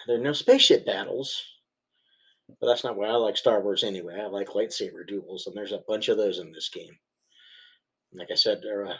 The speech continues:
like I said, I must have played it four times straight through already. It's very addictive. I haven't been that addicted to a game since, uh, Marvel Spider-Man came out a few years ago.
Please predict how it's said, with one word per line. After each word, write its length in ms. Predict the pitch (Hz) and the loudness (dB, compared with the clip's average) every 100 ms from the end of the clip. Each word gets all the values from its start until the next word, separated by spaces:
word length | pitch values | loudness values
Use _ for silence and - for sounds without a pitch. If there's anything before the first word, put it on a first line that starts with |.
| - | -10
like 120 | 98 82 | -8 -6
I 40 | |
said, 280 | 85 110 92 | 2 2 2
I 60 | 90 | -2
must 200 | 92 - | -4 -6
have 100 | - | 0
played 180 | 104 | 0
it 100 | 95 | 0
four 200 | - 117 | 0 0
times 340 | 110 110 101 92 | 2 0 2 2
straight 260 | - 104 | 4 0
through 220 | - 104 87 | -2 -4 -4
already. 420 | 78 82 90 - _ _ _ - _ _ _ _ | -6 -12 -14 -18 _ _ _ -20 _ _ _ _
It's 120 | - | -2
very 320 | 113 110 101 | 4 6 6
addictive. 420 | 95 104 - 107 92 | 6 4 4 -4 -2
I 40 | |
haven't 180 | 95 92 | -4 -6
been 140 | 90 | -6
that 180 | 95 92 | -4 -4
addicted 340 | 87 95 - - | -2 -4 -4 -4
to 120 | 90 | -4
a 40 | |
game 280 | 90 98 95 | -2 -4 -2
since, 340 | - 92 92 | -4 -4 -4
uh, 160 | 101 90 | -4 -4
Marvel 300 | 98 101 - | -4 -6 -4
Spider-Man 500 | - 113 101 90 85 | -2 0 2 -2 -8
came 260 | - 95 85 | -10 -10 -10
out 120 | 90 | -12
a 40 | |
few 180 | 90 92 | -14 -12
years 240 | 90 95 98 | -8 -6 -4
ago. 280 | 95 95 | -4 -4